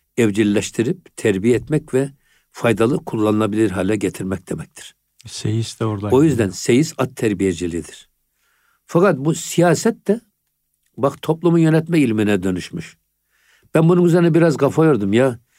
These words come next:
Speaker 1: Arapçada bir benzeyen var, bir benzetilen var, bir de arada bir benzetme yönü var. Nasıl olmuş da vahşi hayvan terbiyeciliği, toplum terbiyeciliğine dönüşmüş?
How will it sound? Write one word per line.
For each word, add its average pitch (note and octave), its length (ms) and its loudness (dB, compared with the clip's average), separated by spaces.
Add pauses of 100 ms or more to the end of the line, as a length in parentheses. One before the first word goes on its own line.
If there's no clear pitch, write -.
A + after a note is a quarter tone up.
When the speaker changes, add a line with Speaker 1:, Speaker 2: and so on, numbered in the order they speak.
(280)
Speaker 1:
Arapçada C3+ 540 2
bir G#2+ 140 -2
benzeyen A2+ 480 2
var, F2+ 200 -2
bir G2+ 100 0
benzetilen A2 600 2
var, D#3+ 160 0
bir B2+ 80 2
de B2 80 0
arada A#2+ 320 2
bir A2+ 120 0
benzetme G#2+ 480 0
yönü F#2+ 200 0
var. D#2 220 -8 (800)
Nasıl F3 320 2
olmuş A3 340 0
da B2+ 140 2
vahşi B2 300 2
hayvan G#2+ 300 0
terbiyeciliği, F2+ 680 -4 (200)
toplum A#2+ 320 -4
terbiyeciliğine F#2+ 840 -6
dönüşmüş? - 480 -10